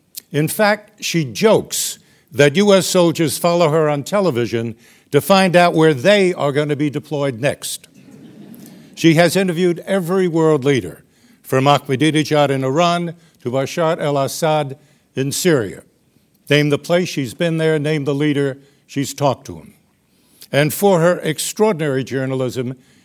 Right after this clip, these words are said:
she's won just about every prize that's winnable. She is a nonstop phenomenon, having been, for example, since January of this year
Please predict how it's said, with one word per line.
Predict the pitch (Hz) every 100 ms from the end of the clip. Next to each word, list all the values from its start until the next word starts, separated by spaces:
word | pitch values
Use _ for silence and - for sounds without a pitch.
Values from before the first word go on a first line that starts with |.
| _
she's | - 147
won | 131 196 185
just | 170 -
about | 156 160
every | 170 175 170 175
prize | 175 160 156 156 139
that's | 151 160 151 - -
winnable. | - 185 104 123 - _ _ _ _ _ _ _ _ _ _ _ _ -
She | - 160
is | 160 160
a |
nonstop | 156 185 202 202 - - 160 156
phenomenon, | - 160 147 139 104 90 80 - _ _ _ _ _ _ _ -
having | 160 185 196 165
been, | 180 175
for | - 160
example, | 135 151 165 165 160
since | - 175 147 -
January | 175 190 185 175 175 175 175
of | 147 127
this | 202 - 175
year | 151 85 -